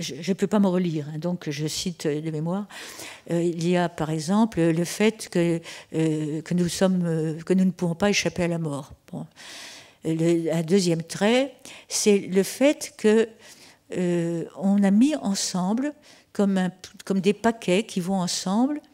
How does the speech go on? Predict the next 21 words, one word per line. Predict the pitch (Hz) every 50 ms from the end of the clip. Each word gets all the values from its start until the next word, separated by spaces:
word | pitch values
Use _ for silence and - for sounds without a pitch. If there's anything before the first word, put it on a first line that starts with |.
| - - - - - - _ _ _
le, | 175 185 190 185 180 175 170 165 170 170 170
le | - - 160 175 202 214
sang, | - - - - 202 208 269 339 - - _ _ _ _ _ _ _ _ _
le | - 165
sang, | 160 - - 226 254 330 - - - - - - - - -
la | 185 233 285
chaleur, | 277 - - 233 220 202 190 190 196 214 247 302 - - - _ _ _ _ _ - _ _ _
la | 185 196 196 190
vie | 175 170 180 214 254 302 349 - - _ _ _ _ _ _ _
et | - 190
la | 196 185
mobilité. | 190 208 226 202 240 240 220 220 214 - - 165 160 160 180 - _ _ _ _ _ _ - - - _ -
Donc, | 180 214 208 202 202 - - - - - - -
euh, | 175 180 180 180 175 180 180 170
si | 160 - - - - 240
vous, | 208 196 208 190 180 185 175 180
si | 180 - - 220
vous | 180 170 185
tuez | - - - 247
un | 226 196
animal | 185 180 175 170 165 170 180 202 240 302 339